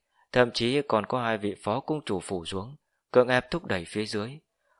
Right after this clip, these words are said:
Rốt cuộc cũng trấn nhiếp toàn bộ ngoại tộc không tham chiến, khiến cho cường giả trong tộc bọn họ phải tuân theo pháp chỉ của Chấp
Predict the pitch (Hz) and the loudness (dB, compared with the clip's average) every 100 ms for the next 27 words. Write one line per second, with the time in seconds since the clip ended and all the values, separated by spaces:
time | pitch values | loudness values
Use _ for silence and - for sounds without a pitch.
0 | _ 151 160 - 104 - - 123 110 117 | _ 4 4 6 4 4 -4 0 0 -2
1 | 156 - 113 104 104 101 107 - 101 - | -8 0 2 4 0 2 0 0 -2 -2
2 | 107 107 95 90 101 98 135 - _ - | -4 0 -2 -2 -6 -6 -10 -20 _ -20
3 | - _ 123 120 156 - 113 104 101 95 | -20 _ 8 8 6 4 2 6 4 4
4 | - 151 - 98 - 104 101 98 98 104 | -2 -4 -2 -2 2 0 0 -4 -2 -2
5 | - 110 104 101 - 156 - 110 92 - | 0 0 2 -2 0 -4 -2 -2 -2 -2
6 | 92 120 | -4 -4